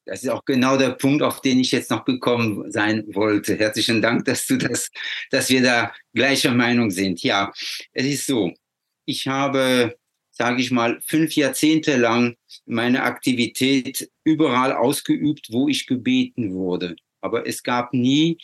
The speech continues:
einen ganz bestimmten Rahmen, der sozusagen e-, einigermaßen meinen Idealen entsprach. Und dann hat sich herausgestellt, dass es mit meiner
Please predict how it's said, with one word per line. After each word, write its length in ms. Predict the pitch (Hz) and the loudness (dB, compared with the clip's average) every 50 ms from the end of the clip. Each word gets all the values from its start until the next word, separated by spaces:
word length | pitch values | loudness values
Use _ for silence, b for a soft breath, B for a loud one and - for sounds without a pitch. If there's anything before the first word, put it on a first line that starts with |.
| B B B B B B - | B B B B B B -8
einen 340 | - 139 135 139 135 131 123 | -4 0 0 2 2 2 2
ganz 240 | 139 143 151 - - | 2 2 0 0 0
bestimmten 640 | - 139 - - 160 151 151 131 - - 135 127 123 | -2 -2 0 2 2 2 2 2 0 2 2 2 2
Rahmen, 800 | 113 110 110 113 120 123 131 143 151 156 160 165 170 170 165 - B B B B B B B _ _ | 2 2 2 2 2 2 2 4 4 4 4 4 4 2 0 -2 B B B B B B B _ _
der 500 | - 143 120 123 143 147 147 147 - - - | -16 -8 -4 0 2 4 4 4 2 2 0
sozusagen 1300 | 143 127 143 151 147 151 - - 143 127 120 131 131 127 131 139 143 131 147 143 143 143 143 160 - - _ _ _ _ _ _ _ _ _ _ _ _ - | 2 2 4 2 2 0 0 -2 -2 0 2 2 2 2 2 2 2 4 4 4 4 4 2 0 -6 -12 _ _ _ _ _ _ _ _ _ _ _ _ -8
e-, 100 | 156 165 - - - | -6 -6 -6 -6 -4
einigermaßen 1160 | - 170 185 214 214 208 175 175 175 156 151 151 151 160 165 151 - - 165 156 151 147 - _ _ _ _ _ _ _ | -2 0 2 2 2 2 4 4 4 4 4 4 4 4 2 2 2 2 2 2 2 2 -4 _ _ _ _ _ _ _
meinen 580 | - 139 123 117 120 131 139 147 151 147 151 156 | -4 -2 0 0 0 2 2 4 4 4 4 4
Idealen 880 | - 156 135 131 143 139 135 131 131 139 139 139 135 113 107 104 - | 4 4 4 4 4 4 4 4 2 2 2 2 2 2 2 0 -2
entsprach. 1000 | - 113 107 104 - - - - - - - 90 85 82 80 78 - - - - _ _ _ _ _ _ _ B B B B B B B _ | -2 -2 -2 -2 -2 -4 -6 -8 -12 -10 -6 -4 -2 -2 -4 -4 -6 -10 -16 -20 _ _ _ _ _ _ _ B B B B B B B _
Und 160 | - 117 113 | -12 -8 -6
dann 180 | 123 131 127 131 | -2 0 0 0
hat 160 | 147 151 - | 0 0 0
sich 240 | - 160 151 - - | 0 0 2 2 2
herausgestellt, 1080 | 143 123 123 131 143 147 - - 151 139 - - 151 147 147 147 139 - - - 135 - | 2 2 2 2 0 0 0 0 -2 0 2 2 2 4 4 2 0 -2 -4 -6 -6 -6
dass 380 | - 120 135 135 131 123 - | -6 -2 0 0 0 0 -2
es 380 | 135 123 - - - - - - - - - _ _ _ _ | -4 -4 -4 -6 -8 -8 -10 -12 -16 -18 -20 _ _ _ _
mit 280 | - 139 123 123 123 - | -4 -4 -4 -4 -4 -4
meiner 600 | 123 113 113 113 110 107 107 104 101 98 101 | -4 -4 -2 -2 -2 0 0 -2 -2 -4 -8